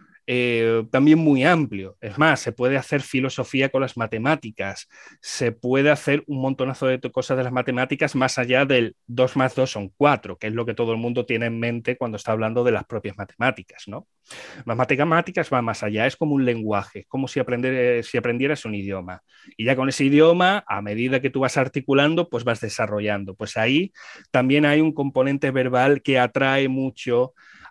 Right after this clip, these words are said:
a, digamos, a las aspirantes femeninas. Pero bueno, tiene que ver con eso solamente por el tema de la elección.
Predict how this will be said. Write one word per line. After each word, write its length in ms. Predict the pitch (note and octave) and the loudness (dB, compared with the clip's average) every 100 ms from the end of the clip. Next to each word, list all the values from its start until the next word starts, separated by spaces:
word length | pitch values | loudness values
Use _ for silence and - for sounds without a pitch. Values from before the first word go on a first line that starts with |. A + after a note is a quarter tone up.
| _ | _
a, 760 | A#2 A#2 B2+ B2+ A#2 A2 G#2 G2+ | 4 6 8 8 6 4 2 0
digamos, 400 | G#2+ A2 B2 - | -4 -4 -4 -2
a 40 | |
las 180 | A2+ - | -2 -2
aspirantes 480 | G#2+ - G#2+ A2 A#2+ | -10 -8 -8 -4 -4
femeninas. 680 | A#2 G2+ A#2 G#2+ F#2 - _ _ _ _ _ _ _ _ - - | -4 -8 -6 -6 -8 -14 _ _ _ _ _ _ _ _ -20 4
Pero 240 | E3 D#3+ | 6 8
bueno, 320 | G3+ F3 G2 _ _ _ _ _ - | 8 4 -2 _ _ _ _ _ 0
tiene 220 | - A3+ A3 | 4 6 6
que 80 | |
ver 140 | A3 A3 | 2 2
con 140 | G#3+ | -2
eso 300 | A3 A#3 A3 - | -2 -2 -4 -2
solamente 400 | E3+ F3+ F#3 G3+ | -2 -2 -4 -4
por 160 | D3 | -4
el 80 | A#2 | -2
tema 180 | E3 D3 | -2 2
de 80 | A#2+ | 4
la 80 | |
elección. 500 | G#2+ G#2 A3+ G3 G2+ | 2 0 0 0 -2